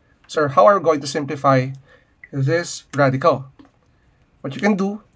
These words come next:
is to select an exponent that is divisible by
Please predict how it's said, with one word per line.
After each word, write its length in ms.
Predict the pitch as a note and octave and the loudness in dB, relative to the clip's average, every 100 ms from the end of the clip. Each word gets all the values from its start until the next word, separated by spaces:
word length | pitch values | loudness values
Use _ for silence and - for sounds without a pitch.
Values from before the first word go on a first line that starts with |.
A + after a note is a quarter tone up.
| - | -8
is 240 | D#3 D3 | -6 -4
to 100 | - | -6
select 360 | B2 D#3 D3 C3+ _ _ _ _ _ _ _ _ _ _ _ _ _ _ _ _ _ _ _ _ _ _ _ - | -2 0 0 -2 _ _ _ _ _ _ _ _ _ _ _ _ _ _ _ _ _ _ _ _ _ _ _ -2
an 60 | |
exponent 520 | E3 - F#3 F3+ E3+ D#3 | -2 0 0 2 2 2
that 80 | |
is 140 | E3 C#3 | 0 0
divisible 480 | D#3+ D3+ C#3 D3 C#3 | -2 -2 0 0 2
by 400 | C3+ B2+ C3+ | 4 2 0